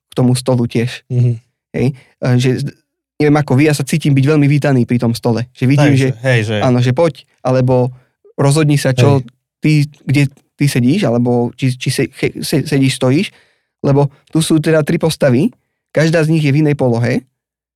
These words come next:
Speaker 1: Hej, ten, e, pán v-, vľavo hore,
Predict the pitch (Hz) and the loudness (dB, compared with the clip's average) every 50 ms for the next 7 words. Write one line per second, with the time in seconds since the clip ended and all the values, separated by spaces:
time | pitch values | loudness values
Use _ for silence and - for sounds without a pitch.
0 | _ _ _ _ _ _ - 156 165 151 - _ _ _ - 135 127 127 127 127 | _ _ _ _ _ _ -6 -4 -4 -6 -6 _ _ _ -2 0 2 2 2 0
1 | 127 - _ _ _ _ _ - 139 131 127 123 120 123 131 127 135 151 165 165 | -2 -6 _ _ _ _ _ -6 -2 0 0 0 0 0 0 0 2 0 0 -2
2 | - - - 165 139 139 135 101 127 127 131 127 131 135 131 123 117 117 117 165 | -4 -8 -14 -8 -4 -2 -2 0 0 0 0 0 0 0 0 0 0 0 -2 -2
3 | 247 - | -4 -6